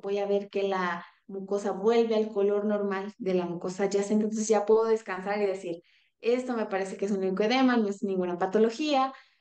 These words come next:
Al paciente le explico, y realmente esto no se quita. O sea, el paciente, una vez que lo tiene, va a vivir con eso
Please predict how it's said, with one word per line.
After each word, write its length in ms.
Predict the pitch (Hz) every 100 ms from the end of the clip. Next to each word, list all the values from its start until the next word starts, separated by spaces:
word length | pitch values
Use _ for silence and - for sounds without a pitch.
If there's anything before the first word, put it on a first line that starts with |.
| _
Al 80 | 185
paciente 460 | 190 190 214 214 202
le 120 | 190
explico, 760 | 190 - 320 370 - 262 - _ _ _ _ _
y 280 | - 240 240
realmente 500 | 247 277 320 330 330 339
esto 220 | - 330
no 60 | 330
se 140 | 330
quita. 280 | - - 240
O 20 |
sea, 120 | 214
el 60 | 214
paciente, 600 | 214 226 247 254 262 254 - - _ _ _
una 200 | 254 269
vez 100 | 269
que 100 | 269
lo 60 | 254
tiene, 260 | 240 247 226
va 220 | 220 220
a 60 | 220
vivir 280 | 220 196
con 220 | 190 190 180
eso 200 | -